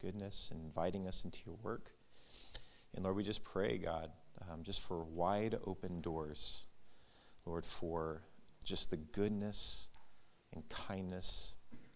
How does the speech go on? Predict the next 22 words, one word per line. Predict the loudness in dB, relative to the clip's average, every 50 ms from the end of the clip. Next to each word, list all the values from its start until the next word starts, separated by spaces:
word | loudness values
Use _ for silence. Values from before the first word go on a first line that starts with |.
| -14 -12 -8
and | -8 -6 -6
grace | -8 -4 -2 0 2 2 4 4 4 4
of | 4 4 2
our | 0 0
Lord | 0 0 0 0 0 0 -2 -4 -8 -12 -18 -20 -20 -20 -20 -20 -20 -20 -20 -8 -4
to | 0 0
be | 2 2
put | 0 0 0 2 2
on | 2 0
display, | 0 0 2 2 2 2 2 0 -2 -2
Lord, | -2 -4 -6 -6
through | -6 -6 -4
your | -4 -4 -2
church. | -2 0 0 0 -2 -4 -4 -2 -2 -2 0 0 0
And | 0
Lord, | 0 2 2
we | 2
just | 2 0 0 0
pray, | 2 2 2 4
God, | 4 4 4 2
for | 0 -4
Britain, | -6 -2 0 2 2 4 2 2 0 0 -2 -4